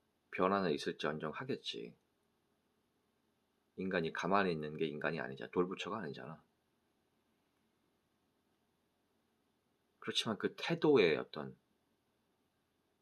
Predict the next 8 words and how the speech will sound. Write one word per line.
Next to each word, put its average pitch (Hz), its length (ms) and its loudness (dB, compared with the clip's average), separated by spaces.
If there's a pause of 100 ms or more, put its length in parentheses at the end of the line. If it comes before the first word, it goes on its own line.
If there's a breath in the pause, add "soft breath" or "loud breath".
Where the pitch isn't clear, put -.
(220)
접근하는 95 580 -2 (1120)
그 82 340 -4 (2000)
변화가 101 580 0 (600)
있겠지. - 640 -2 (1800)
하더라도 104 540 4 (1700)
꼭 139 220 0
해야 123 140 -2
돼서, 78 400 -4